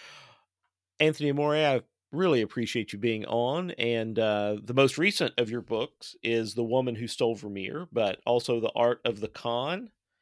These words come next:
and Stealing Rembrandts, all three, uh, with, with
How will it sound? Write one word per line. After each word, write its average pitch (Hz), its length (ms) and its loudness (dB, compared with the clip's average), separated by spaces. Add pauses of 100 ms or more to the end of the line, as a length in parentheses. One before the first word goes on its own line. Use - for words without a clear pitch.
(340)
and 120 420 4
Stealing 156 480 2
Rembrandts, 156 720 -2 (120)
all 127 300 4
three, 131 760 -6
uh, 117 520 0 (180)
with, 120 500 0 (100)
with 113 320 -2